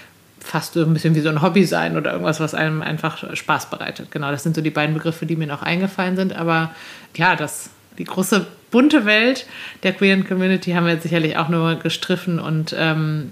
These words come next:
auch da, wie immer, wir freuen uns über,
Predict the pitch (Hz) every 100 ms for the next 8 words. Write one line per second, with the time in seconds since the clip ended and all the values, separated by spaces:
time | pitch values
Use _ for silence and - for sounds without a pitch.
0 | - - - - 160 165 185 190 - -
1 | - - 190 202 190 180 170 - 185 196
2 | 185 175 - 175 175 175 175 175